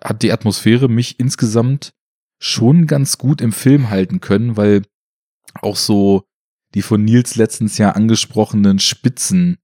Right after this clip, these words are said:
die funktionieren für mich zwischendurch schon ganz gut. Also sag ich mal jetzt nicht nur die Gewaltszenen, wo der Killer, äh, mit dem, wie nennt man das denn, diesen verkürzten Degen, den der als Mordwaffe hat. Ähm,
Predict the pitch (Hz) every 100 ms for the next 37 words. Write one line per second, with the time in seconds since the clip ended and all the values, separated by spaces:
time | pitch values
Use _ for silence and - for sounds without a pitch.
0 | _ _ _ _ 95 113 104 - 104 110
1 | - 104 120 - 113 - 101 113 117 -
2 | 107 107 101 - 110 104 87 92 95 104
3 | 104 113 101 - 113 139 - 127 123 107
4 | 110 117 110 - _ _ _ _ - 104
5 | 98 110 156 - - 147 165 170 190 -
6 | _ _ 175 104 107 104 104 104 _ -
7 | 90 - - 139 151 147 143 110 107 101
8 | 101 - 98 95 90 87 _ _ _ _
9 | 95 92 - 110 85 82 82 85 82 87
10 | - - - 98 - 101 87 95 98 92
11 | 82 87 87 90 85 - 90 90 90 87
12 | 85 87 95 - - _ _ _ _ _
13 | - - 165